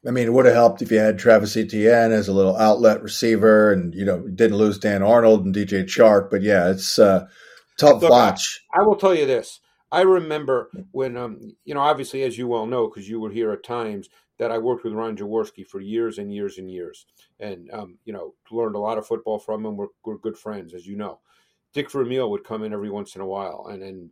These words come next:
Speaker 2: boy, did I learn from Dick Vermeil! That was like a, uh, a graduate course. And
Speaker 1: Yep.
Speaker 2: Dick Vermeil would always say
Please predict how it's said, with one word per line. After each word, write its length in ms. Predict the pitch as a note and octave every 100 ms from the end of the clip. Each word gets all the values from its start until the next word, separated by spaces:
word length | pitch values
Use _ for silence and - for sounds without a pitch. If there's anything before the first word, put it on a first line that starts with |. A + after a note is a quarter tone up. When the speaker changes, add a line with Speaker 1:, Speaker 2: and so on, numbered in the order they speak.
| -
Speaker 2:
boy, 180 | A2+ G2+
did 120 | F#2+
I 100 | G#2
learn 260 | G2 G2+
from 180 | F2 F2
Dick 160 | G2 -
Vermeil! 380 | F2+ F2+ F2 F2+
That 160 | F#2+
was 180 | G2 F2
like 220 | F#2+ -
a, 240 | F2+ E2+ F2
uh, 40 | - _ -
a 60 |
graduate 480 | G#2+ G2+ - F2+ -
course. 340 | - - - _ _ _ _
And 80 | G#2+
Speaker 1:
Yep. 120 | G#2+
Speaker 2:
Dick 120 | F3 E3+ D#3+
Vermeil 480 | C#3 C#3 B2+ G#2+
would 160 | G2+ A2
always 480 | A2+ C#3+ E3 E3+ -
say 400 | D3 A2 D#2